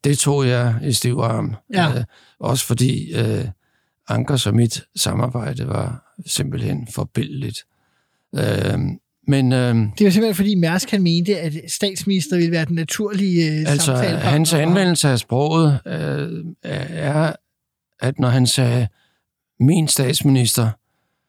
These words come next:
Speaker 1: så var det under anvendelse af, af det personlige ejefald.
Speaker 2: <laughs>
Speaker 1: Det, det, og det gik jo ikke.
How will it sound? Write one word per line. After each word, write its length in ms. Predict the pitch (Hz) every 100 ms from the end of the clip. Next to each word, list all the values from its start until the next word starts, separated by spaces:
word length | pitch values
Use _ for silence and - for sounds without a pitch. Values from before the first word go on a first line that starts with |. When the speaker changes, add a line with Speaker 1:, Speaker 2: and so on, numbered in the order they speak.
| _ _ _ -
Speaker 1:
så 180 | - 120
var 180 | 120
det 80 | 147
under 260 | 131 131 113
anvendelse 680 | 110 143 151 120 113 139
af, 300 | - 117 113 98 _ 214
af 260 | 113 107
det 160 | - 110
personlige 540 | 117 - 139 120 123
ejefald. 520 | 104 98 117 117 - -
Speaker 2:
<laughs> 40 | _ _ _ - - _ _ _ _ _ 196 - - 175 _ 190 - _ _ _ _ _ _ _ - - - - - - - - -
Speaker 1:
Det, 360 | 147 160 127
det, 120 | 175 175
og 100 | 147
det 120 | 147
gik 220 | 170 160
jo 100 | 147
ikke. 360 | 139 143 156